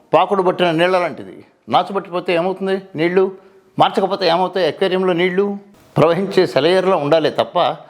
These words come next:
ఒక స్విమ్మింగ్ పూల్ లాగానో ఒక అక్వేరియం లాగానో ఉండకూడదుగా జీవితం అంటే. ప్రవహించే నీళ్ళకి ఏముంటుంది? ఇప్పుడు గంగానదికి ఏంది, ఏముంది?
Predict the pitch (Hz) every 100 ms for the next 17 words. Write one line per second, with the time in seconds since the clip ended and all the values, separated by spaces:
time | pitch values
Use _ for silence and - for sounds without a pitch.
0 | - - 127 117 - 147 175 180 165 151
1 | 151 147 160 131 110 - 175 175 165 165
2 | 165 131 165 151 160 131 143 160 170 156
3 | 208 240 - _ _ _ _ _ - 170
4 | 208 208 185 190 170 165 160 147 131 123
5 | 156 190 160 131 117 123 165 190 196 330